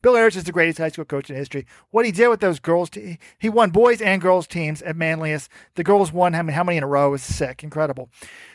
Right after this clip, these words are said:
But I said, Bill started a pro team. People are like, "Oh, he's gonna be good as a pro coach." I said, "He's not gonna be good as a pro coach unless he gets good athletes to coach." And now I don't even know if they have the pro team.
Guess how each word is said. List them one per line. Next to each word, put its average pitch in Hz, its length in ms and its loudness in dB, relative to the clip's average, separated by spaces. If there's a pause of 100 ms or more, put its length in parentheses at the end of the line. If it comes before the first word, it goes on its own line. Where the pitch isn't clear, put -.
But 226 120 2
I 214 120 4
said, 214 240 -6
Bill 240 160 6
started 233 260 4
a 170 40 -6
pro 233 180 2
team. 147 260 -2
People - 240 -2
are 254 40 6
like, 262 100 4
"Oh, - 20 8
he's 233 140 4
gonna 226 100 0
be 208 80 -2
good 226 160 2
as 175 80 -4
a - 60 -20
pro 269 120 2
coach." 151 220 -4
I 202 60 -10
said, 196 260 0 (260)
"He's 320 200 -6
not 370 160 2
gonna 269 120 -4
be 220 100 -6
good 202 120 2
as 175 80 -6
a 175 60 -8
pro 202 160 0
coach 202 240 0
unless 214 220 -6
he 214 40 -12
gets 208 160 -2
good 196 140 0
athletes 185 380 -2
to - 100 -20
coach." - 360 -20 (520)
And 196 100 -4
now 240 140 4
I 247 80 2
don't 233 140 2
even 220 100 -2
know 220 100 4
if 208 80 0
they 208 100 -2
have 190 120 -2
the 170 60 -12
pro 196 200 0
team. - 300 -8